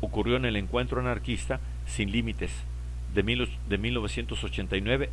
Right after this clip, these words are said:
en San Francisco. No tengo ninguna duda de que la mayoría de los debates a los que asistí, los hombres tendían a hablar más que las mujeres, pero nadie impedía hablar a las mujeres, y no presencié ninguna falta de respeto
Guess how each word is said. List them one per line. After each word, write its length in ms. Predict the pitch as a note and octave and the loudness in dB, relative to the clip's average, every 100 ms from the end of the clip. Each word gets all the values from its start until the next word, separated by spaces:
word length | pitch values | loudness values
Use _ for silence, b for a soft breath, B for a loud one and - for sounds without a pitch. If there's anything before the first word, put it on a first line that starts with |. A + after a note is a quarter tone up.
| - | -2
en 100 | G#2 | -2
San 180 | G#2 | 0
Francisco. 580 | F#2+ F#2+ - G2+ - - - - B B B B - | 0 -2 0 -2 -2 -4 -6 -6 B B B B -2
No 160 | F#2+ A#2+ | 2 4
tengo 260 | C3+ C3+ | 4 4
ninguna 380 | C3+ B2 C3+ C3 | 4 4 4 4
duda 260 | B2 C3+ A2 | 6 6 4
de 120 | A2 | 4
que 100 | G2+ | 2
la 100 | F#2+ | 0
mayoría 340 | F#2 G2 A2 | 2 2 4
de 80 | B2 | 4
los 160 | A2+ F#2+ | 4 2
debates 520 | G2+ A2+ - F#2+ - | 4 4 2 -2 -2
a 80 | F#2+ | 0
los 180 | E2 - | 0 0
que 100 | F#2+ | -2
asistí, 440 | - F2 - D3 - B B B - | -2 -2 -2 -2 -2 B B B 0
los 220 | F2+ - | 0 2
hombres 240 | A#2+ - - | 2 2 0
tendían 460 | A#2+ G#2+ B2 B2 - - | 0 2 2 2 -2 2
a 140 | F#2+ | 2
hablar 320 | F2 G#2 C3+ - | 4 4 2 0
más 240 | G2 A2+ | 2 2
que 100 | - | 2
las 120 | G#2+ F#2+ | -2 0
mujeres, 500 | F#2 G2+ D#2+ C#2+ - B B B B | 0 2 0 0 -4 B B B B
pero 300 | - G2+ G2+ - | 4 4 4 2
nadie 460 | G2+ A2 A#2+ C#3+ - | 4 4 4 2 0
impedía 480 | G#2 G2+ G2 F2 G#2+ | 0 2 2 4 2
hablar 260 | G2+ G#2 G#2 | 4 2 2
a 40 | |
las 120 | F#2+ | 2
mujeres, 520 | F#2 - A2 G2 - - - B B B | 0 2 2 2 -2 -4 -6 B B B
y 80 | G2+ | 0
no 140 | G#2 B2 | 2 2
presencié 640 | C#3+ - A2+ - G#2+ - | 2 2 0 2 2 2
ninguna 380 | G2 G2+ A#2 C3 | -2 -2 0 -2
falta 300 | - B2 A#2+ | 0 0 2
de 60 | G2 | 0
respeto 580 | F2 - B2 B2 D3 | 0 2 2 2 0